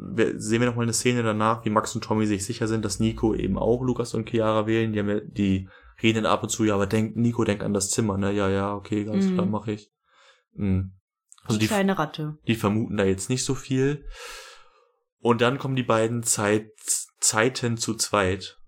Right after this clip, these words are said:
Speaker 1: denke ich, ist dann der Plural davon. Äh, erst Tim und Melina.
Speaker 2: Ey, das war beides so öde.
Speaker 1: Ja,
Speaker 2: Ne?
Speaker 1: also ich sag mal, bei Tim und Melina, da war ja auch klar, okay, ist die einzige offene Frage, es sind nicht, eigentlich nicht mal offen, warum hast du mich betrogen?
Speaker 2: Ja.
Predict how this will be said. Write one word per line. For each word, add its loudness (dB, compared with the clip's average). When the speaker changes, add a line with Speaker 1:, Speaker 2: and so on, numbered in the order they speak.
Speaker 1:
denke -8
ich, -2
ist 0
dann -2
der 2
Plural -8
davon. -6
Äh, 0
erst 0
Tim 2
und 0
Melina. 0
Speaker 2:
Ey, -2
das 2
war 2
beides 0
so 2
öde. 0
Speaker 1:
Ja, 0
Speaker 2:
Ne? 0
Speaker 1:
also 2
ich 2
sag 0
mal, 4
bei 2
Tim -2
und 2
Melina, 2
da 2
war 4
ja 4
auch -2
klar, 2
okay, 0
ist -4
die 0
einzige 0
offene 0
Frage, 0
es -2
sind 0
nicht, -6
eigentlich 2
nicht -6
mal 0
offen, 0
warum 2
hast -4
du 0
mich -4
betrogen? -2
Speaker 2:
Ja. -2